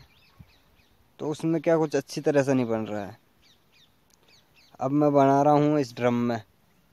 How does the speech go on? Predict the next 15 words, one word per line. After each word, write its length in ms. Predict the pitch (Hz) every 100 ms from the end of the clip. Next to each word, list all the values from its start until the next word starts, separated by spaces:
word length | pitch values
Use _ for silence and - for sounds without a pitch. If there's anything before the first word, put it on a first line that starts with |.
| _ _ _ _ _ _ _ _ _ _ _ _ _ _ _ _ _ -
तो 80 | 135
इसमें 280 | - 139 131
झाग 280 | 127 127
वगैरह 340 | 127 123 135 135
सब 180 | 139 127
कुछ 120 | 143 127
आ 140 | 120
रहे 140 | 123
हैं। 200 | 127 131 - _ _ _ _ _ _ _ _ _ _ _ _ _ _ _ - _ _ -
और 240 | 127 127
दूसरी 380 | 127 147 156 165
चीज़, 240 | 160 160
उस 140 | 165 - - -
पन्नी 320 | 147 165 170
में 460 | 170 165 165 170